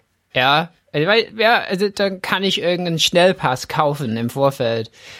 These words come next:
Das würde ich machen. Äh, um einfach eben, weil die, die, diese Schlange-Warterei ist halt schon ein bisschen so, äh, im Verhältnis zu dem, was man letzten Endes, äh,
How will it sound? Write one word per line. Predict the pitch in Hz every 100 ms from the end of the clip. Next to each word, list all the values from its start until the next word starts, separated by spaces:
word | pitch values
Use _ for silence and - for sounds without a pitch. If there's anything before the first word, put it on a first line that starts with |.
| -
Das | 156 151
würde | 147 139
ich | 147 151
machen. | 139 135 120 110 110 _ _ _ _ _ _ _ - 143
Äh, | 139 131
um | 165 160
einfach | 147 151 156 139
eben, | 143 139 135 135 127 - - -
weil | 151
die, | 165
die, | 165 156 147
diese | - 160 147 151
Schlange-Warterei | - 156 180 170 156 156 160 139 139 160 160
ist | 185 -
halt | 156 147
schon | - 156
ein | 151 147
bisschen | 147 - 147 147
so, | 131 139 139 135 127
äh, | 135 135
im | 180 196
Verhältnis | - 170 170 170 165 156
zu | - 143
dem, | 151 151 147
was | 139 -
man | 139
letzten | 139 147 - 143
Endes, | 135 135 131 127 -
äh, | 131 127 123